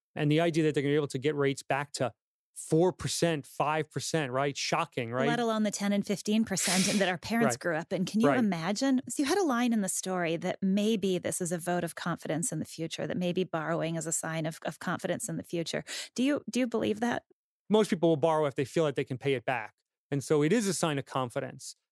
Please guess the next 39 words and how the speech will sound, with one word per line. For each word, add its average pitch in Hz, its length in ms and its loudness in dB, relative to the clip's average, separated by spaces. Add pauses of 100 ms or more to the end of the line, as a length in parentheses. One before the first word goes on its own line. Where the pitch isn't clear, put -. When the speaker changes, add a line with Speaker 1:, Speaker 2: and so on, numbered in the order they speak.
(120)
Speaker 1:
I 151 60 -2
mean, 156 80 2
it 151 40 4
may 180 140 4
be 156 140 2
a 143 40 4
misplaced 170 640 0
sign 131 200 -2
of 120 80 -8
confidence. 127 480 -6
People 151 260 -4
may 139 140 2
be 131 120 0
overconfident 131 920 0
about 127 180 -4
how 135 160 -2
things 127 300 -4
are. 143 140 2 (340)
Look, 214 180 2 (160)
we 175 100 6
all 190 120 2
know 170 180 4
from 143 340 0
psychology, 151 760 0 (180)
you 151 40 0
know, 131 80 2
people 175 460 0 (220)
extrapolate 151 800 0 (140)
what 156 160 2
they've 135 180 2
seen 156 300 2
in 143 40 2
the 135 80 0
recent 143 340 0
past 135 500 -2
into 156 240 2
the 131 80 -2
future, 131 440 0
right? 127 300 0